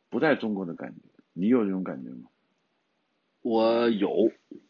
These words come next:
Speaker 2: 我先说个额外的话题啊，也是下午我们在，我们在走路的时候，我跟 Sam 说，我说你什么感觉？什么，什么意思？什么感觉？我说你看到深秋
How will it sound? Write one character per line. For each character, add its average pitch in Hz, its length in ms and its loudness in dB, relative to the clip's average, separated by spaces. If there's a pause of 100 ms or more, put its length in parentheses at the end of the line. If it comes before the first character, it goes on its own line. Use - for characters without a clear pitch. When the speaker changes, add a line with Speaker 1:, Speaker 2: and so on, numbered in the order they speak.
(400)
Speaker 2:
我 - 100 0
先 156 160 8
说 170 160 4
个 156 60 8
额 98 140 10
外 117 120 6
的 113 80 2
话 113 220 2
题 - 180 -8
啊， - 160 -6 (460)
也 90 140 -2
是 - 80 -2
下 131 280 4
午 82 180 -2
我 - 40 -8
们 101 160 0
在， 104 300 2 (840)
我 - 100 -14
们 101 80 -4
在 98 220 0 (300)
走 90 160 0
路 123 100 4
的 101 40 0
时 98 40 -6
候， 85 80 0
我 85 60 0
跟 107 100 -2
Sam 95 360 -2
说， 95 140 -8
我 92 100 -4
说 107 80 0
你 90 640 0
什 - 220 -2
么 151 100 6
感 - 220 -2
觉？ - 180 -12 (380)
什 - 220 -6
么， 113 100 -2
什 90 160 -4
么 135 60 2
意 160 140 4
思？ - 120 -12
什 80 120 -12
么 87 100 -4
感 - 160 -12
觉？ 73 160 -16 (400)
我 110 140 0
说 135 60 8
你 104 60 8
看 113 240 0
到 98 320 0
深 165 340 4
秋 147 380 4